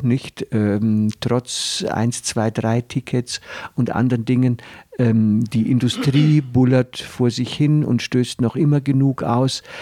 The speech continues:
Ähm, ja, also welche, welches Interesse an Nachhaltigkeit haben wir wirklich? Und jetzt geht's tatsächlich um dieses wirklich, nicht? Oder lügen wir uns eben in die Tasche?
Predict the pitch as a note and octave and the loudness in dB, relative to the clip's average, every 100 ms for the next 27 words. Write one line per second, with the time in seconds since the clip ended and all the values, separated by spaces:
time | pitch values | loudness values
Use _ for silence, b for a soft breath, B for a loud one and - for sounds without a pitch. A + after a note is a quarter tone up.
0 | B B G#4 B2 A#2+ A#2+ C3+ F#3 C#3 G2 | B B -2 2 4 4 0 0 0 0
1 | - A#2+ B2+ C3+ A#2+ C3 C#3 D#3+ - C3 | -2 -2 2 2 2 0 0 -2 0 -2
2 | - C#3+ D3 - B2+ C#3+ - - C3 B2 | 0 0 -2 0 -2 0 -2 0 2 2
3 | C#3+ - F#2+ G2 - - - - F#2+ G2 | 0 0 -2 -2 -4 -10 -8 -4 -2 -2
4 | - B B B - A2+ A#2+ C3 B2 A2+ | -6 B B B -2 0 2 0 2 0
5 | G#2 A2 A#2+ B2+ - D#3 E3+ - - B | 2 2 2 2 -4 -2 -2 -4 -20 B
6 | B B B2+ B2 - C3+ - - - - | B B -2 0 0 -4 -4 -12 -12 -4
7 | B2 D#3 - C#3+ B2+ B2 B2 A#2+ D#3+ F#3 | -2 -2 -2 -2 -2 0 -2 2 0 0
8 | C3+ F#2 - - - C3 - - B2 C#3 | -2 -4 -6 -16 -4 -4 -4 -4 -2 0
9 | D3 B B - C3 D#3+ D#3 D#3 D3+ D#3 | -2 B B -2 2 2 2 2 2 0
10 | D#3 D#3+ - A#2 - | 2 0 0 -2 -2